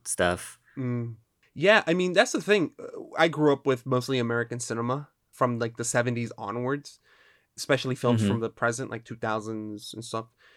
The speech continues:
Speaker 2: And as I've learned more about movies, I've decided to expand my knowledge about them. So I've been watching older films. Uh,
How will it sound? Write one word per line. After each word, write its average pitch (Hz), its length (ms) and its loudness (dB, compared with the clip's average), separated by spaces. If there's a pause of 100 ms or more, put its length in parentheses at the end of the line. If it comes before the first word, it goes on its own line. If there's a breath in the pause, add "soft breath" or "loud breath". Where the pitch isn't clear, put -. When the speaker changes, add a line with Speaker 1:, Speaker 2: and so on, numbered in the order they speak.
(280 soft breath)
Speaker 2:
And 131 420 2
as 131 240 4
I've 135 180 2
learned 127 220 -2
more 127 160 4
about 123 220 4
movies, 143 340 0
I've 117 240 -4
decided 120 480 -4
to 117 320 0
expand 117 540 -4
my 120 100 0
knowledge 175 320 2
about 123 180 0
them. 120 140 -8
So 120 140 -4
I've 113 100 -4
been 117 120 -4
watching 117 440 -4 (100)
older 202 300 8
films. - 800 -4
Uh, 110 300 -2